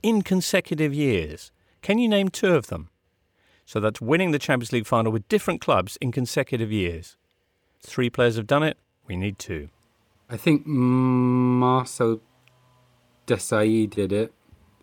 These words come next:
Speaker 2: and I think Paulo Sousa did it.
Speaker 1: That's correct. Paulo Sousa with Juve in ninety-six and Dortmund in ninety-seven. Desailly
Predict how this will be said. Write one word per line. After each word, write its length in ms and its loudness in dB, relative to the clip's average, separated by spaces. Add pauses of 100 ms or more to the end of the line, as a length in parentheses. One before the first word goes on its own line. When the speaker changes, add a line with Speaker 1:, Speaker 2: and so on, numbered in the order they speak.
(480)
Speaker 2:
and 180 -6
I 60 -4
think 460 -2 (240)
Paulo 320 0
Sousa 520 0
did 200 0
it. 120 -8 (380)
Speaker 1:
That's 220 -2
correct. 500 0 (160)
Paulo 220 0
Sousa 280 0
with 120 -2
Juve 260 0
in 180 4
ninety-six 480 -2
and 220 -6
Dortmund 420 0
in 100 -4
ninety-seven. 580 -4
Desailly 580 0